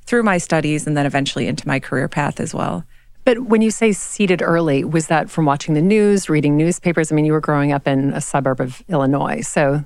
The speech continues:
Speaker 2: that wasn't something I'm sure that's on everyone's radar.
Speaker 1: It wasn't. Honestly, my life is lived through film, and so I think
Speaker 2: Oh.
Speaker 1: my favorite movies when I was young and probably not age appropriate that I was <laughs> allowed to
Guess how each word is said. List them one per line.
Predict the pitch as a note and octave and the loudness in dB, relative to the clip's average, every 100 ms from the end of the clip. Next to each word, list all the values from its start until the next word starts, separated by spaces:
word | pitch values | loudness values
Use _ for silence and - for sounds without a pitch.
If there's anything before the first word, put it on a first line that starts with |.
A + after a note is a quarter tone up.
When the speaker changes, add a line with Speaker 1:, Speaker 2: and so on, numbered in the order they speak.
| - | -4
Speaker 2:
that | - | -2
wasn't | D#3+ E3 | 0 -2
something | D#3 C#3+ | 0 0
I'm | |
sure | C#3+ C#3+ | 0 0
that's | C#3 - | -2 0
on | C#3+ | -2
everyone's | D3+ D3 B2+ B2+ | 0 0 0 0
radar. | C3+ C3+ C3+ D3 D#3+ - - | 0 0 0 0 -2 -4 0
Speaker 1:
It | A3+ | 2
wasn't. | G#3 G3 F#3 F3 - | 4 2 2 2 2
Honestly, | F3 F#3 - A3 G#3+ G#3+ F3+ | 2 2 0 0 2 2 2
my | F3 E3 | 2 2
life | D#3 D#3 D#3 | 2 0 0
is | E3 D3+ | -2 0
lived | D3 C3+ | 0 -2
through | - D#3 | -4 -4
film, | C#3+ D#3+ D3 D#3+ F#3 | -2 0 2 2 2
and | F3+ | 0
so | - D3 | 0 0
I | D3+ | 0
think | E3+ D#3+ D3 | 0 -2 -2
Speaker 2:
Oh. | D#3+ | -2
Speaker 1:
my | D#3 | -2
favorite | - E3 D#3+ D#3+ | 0 0 0 0
movies | D#3 D3+ E3 A3+ C4 C4+ | 0 0 0 0 0 0
when | G3 | 0
I | F3 E3 | 0 0
was | D#3+ D#3 - | 0 -2 -2
young | D#3+ C#3+ D3+ F#3 | 0 2 2 0
and | E3 E3 | 0 0
probably | D#3+ D3+ C#3+ D3+ C#3+ | -2 -2 -2 -2 0
not | D3 C#3+ C#3+ | 0 0 0
age | D3 D3 | -2 -2
appropriate | D3+ D#3+ D3+ E3 E3 F3 | -4 -4 -2 0 0 0
that | - C#3+ | 0 0
I | |
was | D#3+ D#3+ | 0 -2
<laughs> | |
allowed | D#3 F3+ - | 0 0 0
to | - | 2